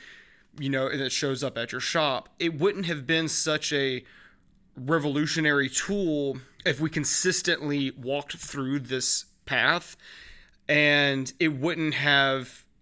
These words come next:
out of nowhere blown your margins, right? So if you're paying, you know, X amount and you're, you're marking it up, you know, with,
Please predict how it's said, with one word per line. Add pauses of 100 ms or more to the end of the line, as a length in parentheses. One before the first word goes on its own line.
(120)
out
of
nowhere
blown
your
margins,
right?
So (400)
if
you're
paying, (260)
you
know,
X
amount (140)
and
you're,
you're
marking
it
up,
you
know,
with,